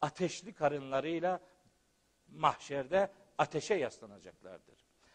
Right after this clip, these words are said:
Haram gıdalar insanın genini bozar, genlerini bozar. Çocuklarımıza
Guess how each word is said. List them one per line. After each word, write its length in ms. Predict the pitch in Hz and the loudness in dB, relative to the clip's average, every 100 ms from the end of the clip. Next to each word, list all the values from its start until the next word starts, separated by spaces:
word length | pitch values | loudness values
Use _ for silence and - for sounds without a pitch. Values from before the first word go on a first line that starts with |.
| _ | _
Haram 540 | - 143 170 214 208 160 | 8 10 12 12 8 2
gıdalar 640 | 160 147 135 170 220 202 - - | 4 8 8 6 4 2 -8 -10
insanın 640 | 156 156 - 165 190 131 - | -6 -6 -6 -8 -8 -10 -2
genini 400 | 147 165 208 185 | 0 2 2 0
bozar, 320 | 104 92 85 _ _ 135 | -2 -6 -12 _ _ 4
genlerini 600 | 180 214 220 226 247 330 | 8 8 8 6 4 0
bozar. 340 | 240 - 101 - _ _ _ _ _ _ _ _ _ | 0 0 -6 -18 _ _ _ _ _ _ _ _ _
Çocuklarımıza 960 | 156 156 156 165 165 160 151 185 165 | -6 -6 0 2 2 -2 2 4 4